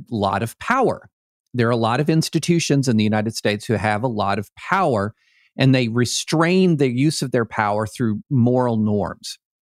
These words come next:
uh, more so than legal barriers. And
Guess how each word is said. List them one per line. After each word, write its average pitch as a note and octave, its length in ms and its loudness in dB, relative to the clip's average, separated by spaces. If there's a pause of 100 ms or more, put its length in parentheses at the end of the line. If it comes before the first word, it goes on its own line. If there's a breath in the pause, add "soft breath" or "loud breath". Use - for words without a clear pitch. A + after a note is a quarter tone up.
(240)
uh, A2+ 160 2
more A2+ 260 2
so A2+ 240 -2
than G2+ 220 -2
legal G2 300 -2
barriers. F2+ 580 -6 (640)
And C3+ 440 0